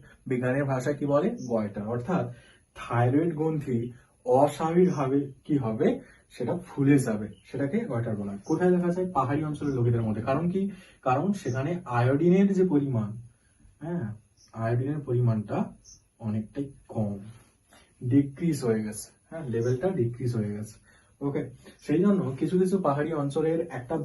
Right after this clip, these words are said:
বিস্তৃত, একটা বিস্তৃত এলাকা, এলাকাকে নিয়ে একসাথে সেটাকে কি বলা হয়? সেটাকে একটা নামে অভিহিত করা হয়। তাদের মধ্যে গলগণ্ড এবং গয়টারের প্রভাব দেখা যায় বলে সেটাকে বলা হয় গয়টার বেল্ট। সেটাকে কি বলা হয়?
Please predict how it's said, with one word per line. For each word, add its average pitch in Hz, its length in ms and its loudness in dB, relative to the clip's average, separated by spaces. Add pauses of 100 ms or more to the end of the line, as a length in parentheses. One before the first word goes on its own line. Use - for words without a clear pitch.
(120)
বিস্তৃত, 180 420 2 (360)
একটা 143 200 -4
বিস্তৃত 170 480 -2
এলাকা, 135 500 2
এলাকাকে 127 480 -2
নিয়ে 117 440 0
একসাথে 131 380 -4
সেটাকে 135 380 -4
কি 127 140 -8
বলা 131 240 2
হয়? 165 240 0 (340)
সেটাকে 143 580 -2
একটা 131 340 -4
নামে 127 260 -2
অভিহিত 147 280 0
করা 117 280 -2
হয়। 110 240 -4 (260)
তাদের 147 260 0
মধ্যে 151 240 -2
গলগণ্ড 147 600 4 (680)
এবং 143 260 0
গয়টারের 156 520 4
প্রভাব 139 300 2
দেখা 139 240 2
যায় 123 160 2
বলে 110 220 -2
সেটাকে 123 360 -4
বলা 117 200 0
হয় 143 220 0 (520)
গয়টার 117 460 0 (120)
বেল্ট। 110 380 -6 (380)
সেটাকে 117 420 -10
কি 117 80 -8
বলা 117 220 -2
হয়? 165 180 -4